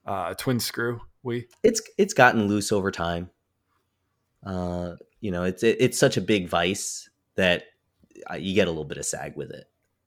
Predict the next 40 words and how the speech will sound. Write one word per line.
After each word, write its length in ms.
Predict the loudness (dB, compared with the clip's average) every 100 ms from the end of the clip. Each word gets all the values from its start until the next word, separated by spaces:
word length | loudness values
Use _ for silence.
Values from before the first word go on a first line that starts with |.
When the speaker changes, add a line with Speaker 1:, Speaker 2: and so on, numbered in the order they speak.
| _ _ _ _ _ -10
Speaker 1:
Yeah. 200 | -8 -10 _ _
Speaker 2:
But, 280 | -2 -2 -6 _
you 160 | 0 2
know, 140 | 4
it'll 300 | 4 6 6
clamp 440 | 4 2 4 2 -2 _ _ _ _ _ _ _ -4
and, 640 | -2 0 0 0 -2 -6 _ _ _ _ _
you 100 | -10
know, 140 | -6 -4
it 100 | 4
works. 420 | 4 4 -4 -2
But 440 | 4 4 2 -8 -2
I 80 | 2
think 380 | 4 4 0 -12 _ _ _ _ _ _ _ _ _ _ _
if 120 | 0 4
I 80 | 4
had 160 | 4
to 60 | 4
do 160 | 4 6
it 60 |
over 240 | 6 6 4
again, 300 | 4 2 0
pr-, 120 | 0
maybe 580 | 2 2 2 0 -4 _ -4
I 100 | -2
would 220 | -2 0
go 220 | 0 2
with 220 | -2 -4
a 140 | -6 -4
more 200 | -6 -8
traditional 460 | -8 -8 -8 -8
vise. 440 | -8 -8 -10 -12 -16 _ 0
Uh, 120 | 0 0 -10 -20 -20 _ _ _ _ 2
well, 140 | 6
I 80 | 6
mean, 160 | 6
that's 180 | 4 0
a 40 | -4
traditional 420 | -4 -4 -4 -4
vise. 260 | -4 -4